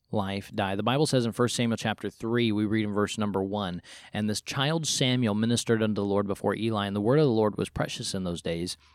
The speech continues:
There was no open vision. And it came to pass at that time when Eli was laid down in his place,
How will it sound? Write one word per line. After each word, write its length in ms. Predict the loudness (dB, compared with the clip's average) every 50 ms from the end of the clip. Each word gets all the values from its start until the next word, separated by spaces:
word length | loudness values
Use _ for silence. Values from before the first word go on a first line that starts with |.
| _ _ _ _ -8
There 240 | -6 -2 0 2 4
was 160 | 4 4 4
no 140 | 4 4 4
open 260 | 2 2 0 -2 2
vision. 400 | 4 4 4 4 4 0 -2 -4 -10 -18 -20 -20 -12 -4
And 100 | -2 -2
it 60 | 0
came 200 | 2 2 4 4
to 80 | 4 2
pass 320 | 2 2 2 2 0 -2
at 60 | -2 -2
that 220 | 0 0 0 0
time 320 | -2 0 2 2 2 2
when 160 | 2 0 0 0
Eli 320 | 2 2 2 4 4 2
was 200 | 2 2 0 0
laid 220 | 0 0 0 0
down 220 | 0 0 0 0 -2
in 120 | -4 -4
his 140 | -6 -8 -8
place, 560 | -6 -4 -4 -4 -4 -4 -6 -8 -10 -12 -14